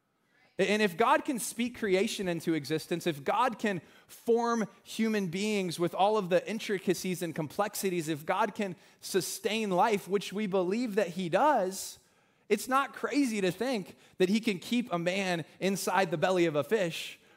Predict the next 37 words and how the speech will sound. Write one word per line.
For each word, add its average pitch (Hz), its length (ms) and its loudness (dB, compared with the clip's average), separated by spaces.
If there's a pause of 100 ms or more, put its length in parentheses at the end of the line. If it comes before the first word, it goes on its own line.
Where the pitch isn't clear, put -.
for 175 120 2
three 170 260 0
days 147 280 4
and 151 100 -4
three 160 160 -2
nights. - 460 -2 (760)
And 156 160 0
I 185 60 4
always 202 260 2
believe, 165 300 0
man, 156 160 -2
if 123 80 -6
I 156 80 0
can 180 140 -4
believe 175 260 0
Genesis 160 420 -4
one 151 220 -6
one, 160 320 -2 (380)
I - 80 0
can 165 160 -4
believe 123 340 -4
the 135 80 -4
rest 104 320 -6
of 113 80 -12
the 113 80 -12
story. 113 360 -14 (920)
Now, 151 220 0 (400)
let's 175 160 2
keep 254 180 0
reading 180 260 4
'cause 165 140 -2
we 165 140 -2
wanna 208 200 -2
discover 139 800 -4 (240)
what 156 240 -2
it 196 140 2
is 123 420 -4